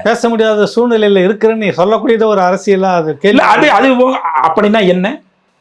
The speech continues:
Speaker 2: அப்படின்னா என்ன? அதிகாரத்தை நோக்கி நீங்கள் நகர வேண்டும்.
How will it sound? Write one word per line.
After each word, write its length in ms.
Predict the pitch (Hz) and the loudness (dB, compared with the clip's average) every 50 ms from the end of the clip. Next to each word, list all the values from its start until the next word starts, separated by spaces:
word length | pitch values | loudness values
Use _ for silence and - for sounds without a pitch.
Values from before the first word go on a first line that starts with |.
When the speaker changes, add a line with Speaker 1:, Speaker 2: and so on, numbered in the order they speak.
| _ - | _ -4
Speaker 2:
அப்படின்னா 320 | 131 151 175 175 190 190 | -2 0 0 0 0 0
என்ன? 280 | 156 151 143 156 196 214 | -2 -2 -4 -6 -6 -4
அதிகாரத்தை 600 | - 131 135 190 196 214 208 196 202 196 190 190 | -2 0 2 2 2 2 2 2 0 0 0 2
நோக்கி 260 | 165 165 190 180 - 202 | 2 2 2 0 0 0
நீங்கள் 320 | 185 196 214 220 214 180 | 0 0 0 0 2 2
நகர 260 | 151 143 156 165 160 | 2 2 2 0 0
வேண்டும். 400 | 143 127 123 113 107 107 101 - | 2 0 0 -2 -4 -6 -10 -12